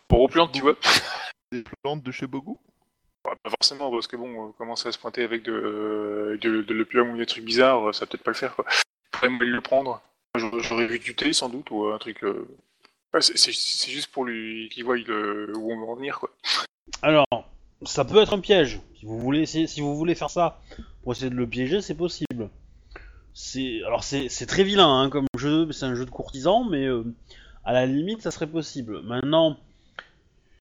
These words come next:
Speaker 3: euh, faut aussi mettre ça dans le contexte. Vous avez, euh, un témoin qui vous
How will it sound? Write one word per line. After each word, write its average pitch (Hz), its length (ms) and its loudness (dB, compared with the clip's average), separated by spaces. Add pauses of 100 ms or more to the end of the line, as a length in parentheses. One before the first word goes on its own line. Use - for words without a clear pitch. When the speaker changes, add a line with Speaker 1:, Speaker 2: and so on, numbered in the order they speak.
(260)
Speaker 3:
euh, 131 1300 4 (280)
faut 123 120 -4
aussi 143 300 2
mettre 143 160 -2
ça 139 60 0
dans 131 120 -2
le 127 60 -2
contexte. 180 560 2
Vous 127 360 -4
avez, 147 420 4
euh, 120 220 2 (520)
un 127 160 -6
témoin 165 640 2
qui 127 160 -8
vous 123 140 -10